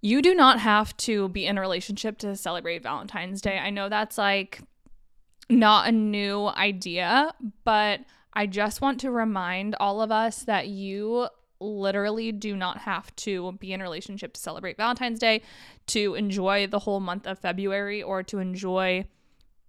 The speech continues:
the day of love, February fourteenth. I would argue to say, now that I am in a long-term relationship, that sometimes Valentine's Day is actually more fun with your friends. Like,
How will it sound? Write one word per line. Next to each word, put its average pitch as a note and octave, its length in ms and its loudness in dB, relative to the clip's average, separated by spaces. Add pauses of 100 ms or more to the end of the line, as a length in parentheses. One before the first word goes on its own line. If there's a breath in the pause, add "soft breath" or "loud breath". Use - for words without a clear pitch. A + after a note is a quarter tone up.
(120)
the G3 80 -4
day F#3 180 0
of F3 140 -6
love, - 460 -14 (280)
February F#3+ 360 -4
fourteenth. - 600 -12 (1080 soft breath)
I A3+ 200 2
would C4 180 2
argue A3 400 0
to G#3 160 -4
say, F#3 540 -2
now F#3 240 0
that F#3+ 100 -4
I F#3 120 0
am E3+ 300 -4
in G3+ 80 -4
a G#3 80 -2
long-term G#3 480 0
relationship, A#3 760 0
that F#3+ 360 2
sometimes A#3+ 480 0
Valentine's G#3 520 -4
Day G3 160 -2
is F#3+ 80 -6
actually F#3 400 -4
more F#3 420 -4
fun B3+ 540 4
with A3 200 -2
your C#4 140 -2
friends. C#4+ 500 0
Like, G3 280 0